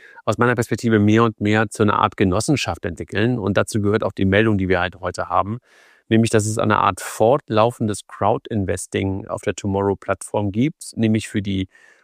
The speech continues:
Kundinnen und Kunden der Tomorrow Bank, die halt weiterhin in Tomorrow selber investieren können und seit November rund zwei Millionen Euro, ähm, ins Crowd-Investing eingebracht haben.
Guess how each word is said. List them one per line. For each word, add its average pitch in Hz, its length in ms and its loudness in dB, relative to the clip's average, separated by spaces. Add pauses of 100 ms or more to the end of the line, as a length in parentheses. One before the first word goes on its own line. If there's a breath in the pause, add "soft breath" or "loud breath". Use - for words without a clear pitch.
(100)
Kundinnen 131 520 4
und 107 160 -2
Kunden 151 340 0
der 147 100 4
Tomorrow 127 380 2
Bank, 120 380 0 (100)
die 104 100 2
halt 101 220 -2
weiterhin 107 520 2 (340)
in 147 160 4
Tomorrow 113 340 6
selber 104 260 2
investieren 104 480 -2
können 147 360 -2
und 117 420 2 (300 soft breath)
seit 110 240 2
November 107 340 4
rund 101 380 0
zwei - 180 0
Millionen 104 380 2
Euro, 98 480 0 (180)
ähm, 92 320 -4
ins - 180 -6
Crowd-Investing 90 640 -4
eingebracht - 540 -10
haben. - 220 -6